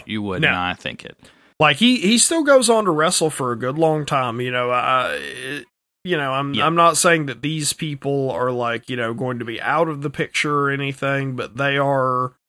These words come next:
Speaker 2: passing the torch. And
Speaker 1: Mm-hmm.
Speaker 2: like, whenever I saw this, like I said, I didn't look at the match card.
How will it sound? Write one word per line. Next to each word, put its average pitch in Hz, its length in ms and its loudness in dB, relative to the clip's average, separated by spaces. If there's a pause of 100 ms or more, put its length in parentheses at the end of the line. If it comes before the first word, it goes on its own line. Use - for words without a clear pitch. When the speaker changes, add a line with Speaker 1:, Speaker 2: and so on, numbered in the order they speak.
(560)
Speaker 2:
passing 156 600 0
the 131 80 -6
torch. 92 760 -6
And 123 560 -2
Speaker 1:
Mm-hmm. 101 260 -4 (500)
Speaker 2:
like, 143 400 4
whenever 180 440 2
I 160 80 4
saw 175 280 2
this, 139 220 -4
like 151 140 2
I 135 40 -4
said, 143 260 0
I 147 160 2
didn't 151 320 -4
look 147 180 -2
at 123 160 -6
the 113 100 -6
match 127 440 -6
card. 185 520 -4